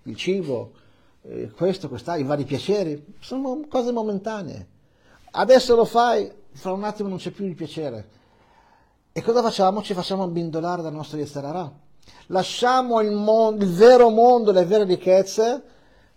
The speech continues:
per andare a prendere le ricchezze momentanee. Dice Hashem,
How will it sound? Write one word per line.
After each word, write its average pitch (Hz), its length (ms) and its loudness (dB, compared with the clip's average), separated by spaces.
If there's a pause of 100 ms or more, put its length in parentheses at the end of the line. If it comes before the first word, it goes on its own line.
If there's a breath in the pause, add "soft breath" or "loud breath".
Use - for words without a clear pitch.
per 147 160 -2
andare 147 300 -2
a 139 40 -4
prendere 143 280 -8
le 127 80 -8
ricchezze 120 580 -10 (100)
momentanee. 117 1160 -8 (800 soft breath)
Dice 196 460 -6
Hashem, 151 720 -6